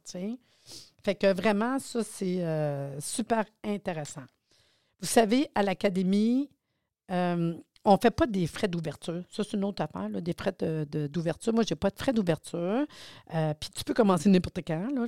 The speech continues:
Quelqu'un m'appelle, dit, « Je peux-tu commencer la semaine prochaine ? » Ben oui. Euh, puis souvent, je vais le dire, « In-, inscrivez-vous à un cours. » Juste un cours. Puis regarde comment est-ce que t'es avec le professeur, le cours, comment que ça te donne,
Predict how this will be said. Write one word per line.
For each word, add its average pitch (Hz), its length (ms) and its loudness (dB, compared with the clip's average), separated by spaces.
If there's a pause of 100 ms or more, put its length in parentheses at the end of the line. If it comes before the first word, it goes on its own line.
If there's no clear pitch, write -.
Quelqu'un 190 280 -2
m'appelle, 196 380 0
dit, « 175 100 -2
Je - 60 -8
peux-tu - 180 -10
commencer 185 400 -2
la 185 80 0
semaine 170 160 -4
prochaine ? » 165 340 -4
Ben 190 120 2
oui. 165 180 -2 (600)
Euh, 156 200 2
puis 180 160 0
souvent, 302 300 4
je 240 40 -2
vais 190 120 -2
le - 20 -8
dire, « 165 320 -4 (420)
In-, - 80 -4 (720)
inscrivez-vous 233 580 2
à 247 40 2
un 175 100 0
cours. » 226 240 -8 (220)
Juste 269 200 -2
un 233 100 -2
cours. 269 240 -2 (260)
Puis 190 140 0
regarde 196 600 -2
comment 180 280 0
est-ce - 180 0
que 180 100 -4
t'es 247 340 -4 (120)
avec 170 220 -2
le 170 80 -6
professeur, 165 640 0
le 196 140 2
cours, 165 300 -2
comment 175 200 -2
que 147 60 -8
ça 247 160 0
te 196 40 -8
donne, 165 280 0